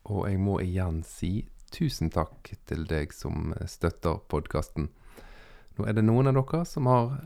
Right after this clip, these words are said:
registrert dere på, eh, den, eh, Patreon-siden til Tor Håp og Ærlighet. Den har jeg delt på Facebook igjen. Og så er det noen av dere som har tatt kontakt fordi at det er vanskelig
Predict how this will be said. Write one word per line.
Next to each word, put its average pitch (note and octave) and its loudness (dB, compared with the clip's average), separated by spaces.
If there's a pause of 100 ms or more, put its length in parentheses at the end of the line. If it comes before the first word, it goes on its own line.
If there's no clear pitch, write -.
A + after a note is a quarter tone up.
registrert C3 0
dere G2 -2
på, F#2+ 2 (200)
eh, F2+ 4 (1120)
den, G2 4 (100)
eh, E2+ 2
Patreon-siden F2 0
til F#2+ 0
Tor F#2 -2
Håp G2+ -4
og F#2 4
Ærlighet. G#2 0
Den F2 -2
har E2 -2
jeg D#2+ -6
delt E2 0
på E2 -6
Facebook - -4
igjen. A#2+ 2 (880)
Og - -18
så - -2
er G3+ 4
det E3 6
noen C#3 6
av G#2+ 4
dere - -4
som F#2+ -2
har F#2+ 0
tatt - -18
kontakt F#2 2
fordi F#2 -4
at - -10
det - -6
er F2+ 0
vanskelig E2+ -2